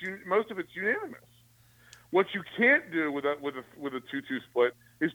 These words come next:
pass all the ideological crap. So because they've remained steadfastly resistant to pulling her nomination and replacing her with someone a little more reasonable, it's been two-two the entire t-, first two years of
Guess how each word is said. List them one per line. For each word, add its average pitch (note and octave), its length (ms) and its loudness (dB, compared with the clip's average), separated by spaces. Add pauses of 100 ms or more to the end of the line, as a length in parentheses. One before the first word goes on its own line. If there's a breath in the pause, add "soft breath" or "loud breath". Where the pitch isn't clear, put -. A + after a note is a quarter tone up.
(100)
pass F#3 280 8
all E3 120 6
the D3+ 180 -2
ideological D#3 680 0
crap. G#2 400 -8 (800 soft breath)
So F3+ 160 4
because G3 460 2
they've G#3+ 160 2
remained F#3 360 0 (120)
steadfastly F#3 1000 -2 (720)
resistant D#3+ 680 2
to D3 100 0
pulling G3+ 420 4
her D#3 180 6
nomination D#3 840 -2 (460 soft breath)
and D#3+ 140 2
replacing E3+ 500 0
her D#3+ 80 -6
with D3 180 -6
someone E3 240 -2
a - 20 -2
little E3+ 300 -2
more D#3 180 0
reasonable, C#3 760 -4 (520 soft breath)
it's D#3 180 4
been F#3 280 -2
two-two A3+ 400 0
the F#3 160 2
entire F3+ 420 6
t-, - 200 -12 (100)
first F3+ 240 -6 (400)
two F#3+ 140 -10
years E3+ 280 -2
of D3 180 -10